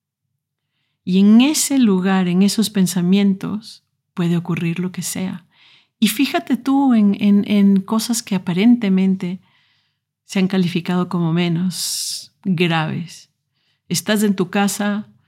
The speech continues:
tu hijo comienza a tener un berrinche, tú te comienzas a llenar de pensamientos de "no me escucha, no me respeta,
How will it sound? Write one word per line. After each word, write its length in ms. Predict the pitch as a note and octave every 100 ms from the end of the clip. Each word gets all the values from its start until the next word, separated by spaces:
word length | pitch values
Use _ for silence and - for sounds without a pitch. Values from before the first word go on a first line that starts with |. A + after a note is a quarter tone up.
| _ _ _ _
tu 180 | G3+ G3
hijo 360 | G#3+ G3+ G#3
comienza 720 | G3 F#3 F#3 F#3+ F#3+ F#3+ F3+
a 100 | F3
tener 280 | F3+ F3 F3+
un 140 | F3+ F3
berrinche, 800 | E3+ F3+ G3+ G3 F#3+ G3 G3 G#3+ _ _ _ _ _
tú 100 | F#3+
te 120 | G3
comienzas 440 | F#3+ F3+ F3 F#3+
a 80 | F3
llenar 360 | D#3+ E3 F3 F3
de 100 | F3
pensamientos 760 | E3+ E3 E3 E3+ E3+ E3+ F3
de 100 | E3+
"no 140 | E3 E3
me 100 | E3
escucha, 460 | - - E3 F#3
no 120 | E3+
me 120 | E3+ E3
respeta, 1040 | D#3+ D#3+ - - E3 E3 D#3+ D#3+ E3